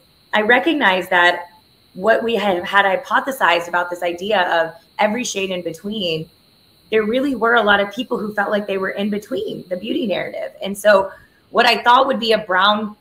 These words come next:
community ended up being this beautiful community of people from all different backgrounds who feel like they didn't see themselves.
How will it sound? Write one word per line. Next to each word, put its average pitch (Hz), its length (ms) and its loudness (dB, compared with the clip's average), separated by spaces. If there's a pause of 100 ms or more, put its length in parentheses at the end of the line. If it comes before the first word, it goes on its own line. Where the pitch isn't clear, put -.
community 185 720 -4
ended 214 220 -2
up 226 160 0
being 202 140 -2
this 190 160 -6
beautiful 208 340 -6
community 180 460 -6
of 175 100 -2
people 175 240 -4
from 175 140 -8
all 220 180 6
different 196 240 -4
backgrounds 151 560 -2 (460)
who 226 320 -4
feel 226 260 2
like 208 220 4
they 196 100 2
didn't 180 200 -2
see 170 120 -6
themselves. - 640 -6